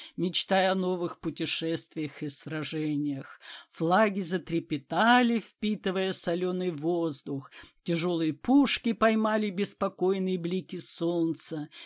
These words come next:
Щит с изображением двуглавого орла блеснул, и волны Балтийского моря вспенились. Катя моргнула, и картинка исчезла, оставив после себя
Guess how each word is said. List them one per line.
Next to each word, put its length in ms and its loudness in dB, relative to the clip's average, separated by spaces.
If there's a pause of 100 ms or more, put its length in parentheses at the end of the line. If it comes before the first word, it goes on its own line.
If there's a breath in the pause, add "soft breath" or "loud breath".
(160 loud breath)
Щит 420 0
с 120 -6
изображением 920 0
двуглавого 840 -2
орла 340 -2
блеснул, 880 0 (340 loud breath)
и 140 -4
волны 680 4
Балтийского 920 0
моря 540 0
вспенились. 1200 -4 (500)
Катя 340 0
моргнула, 640 2 (320 loud breath)
и 80 -4
картинка 640 4
исчезла, 760 -2 (420 soft breath)
оставив 600 -4
после 400 -4
себя 560 -2